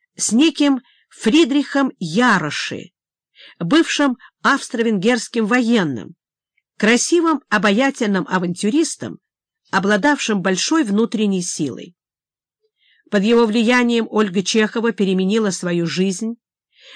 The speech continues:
вышла за него замуж и в январе тысяча девятьсот двадцать первого года уехала с ним в Германию. В воспоминаниях Михаила Чехова записано, как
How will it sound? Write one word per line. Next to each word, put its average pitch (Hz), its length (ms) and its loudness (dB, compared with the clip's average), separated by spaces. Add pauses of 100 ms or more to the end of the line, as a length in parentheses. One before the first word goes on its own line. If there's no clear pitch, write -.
вышла 277 400 2
за 226 100 0
него 190 220 2
замуж 170 680 -2 (640)
и 233 140 2
в - 20 2
январе 247 560 2
тысяча 220 480 -2
девятьсот 180 420 -4
двадцать 185 440 -6
первого 156 340 -4
года 190 460 -4 (320)
уехала 262 560 0
с - 120 -6
ним 180 160 -2
в 165 80 -8
Германию. 147 680 -4 (1800)
В 185 80 -2
воспоминаниях 320 800 4
Михаила 277 420 2
Чехова 285 420 0
записано, 240 640 0
как 233 440 -4